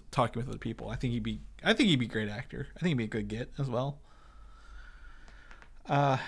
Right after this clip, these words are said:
any, any, I mean, I would, I would take the, as much as I like Mads Mikkelsen, I would take a new actor over someone who's already been in the M C U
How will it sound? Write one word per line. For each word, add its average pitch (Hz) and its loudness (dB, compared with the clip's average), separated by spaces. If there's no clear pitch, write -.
any, 185 4
any, 160 4
I 147 4
mean, 143 4
I 170 12
would, 247 12
I 175 10
would 185 8
take 190 8
the, - 2
as 151 10
much 170 6
as 175 4
I 170 10
like 151 6
Mads 139 8
Mikkelsen, 123 2
I 120 4
would 127 2
take 147 4
a 123 4
new 120 4
actor 123 6
over 117 2
someone 120 6
who's 120 4
already 113 6
been 110 0
in 110 2
the 107 2
M 107 -2
C - -6
U 98 -6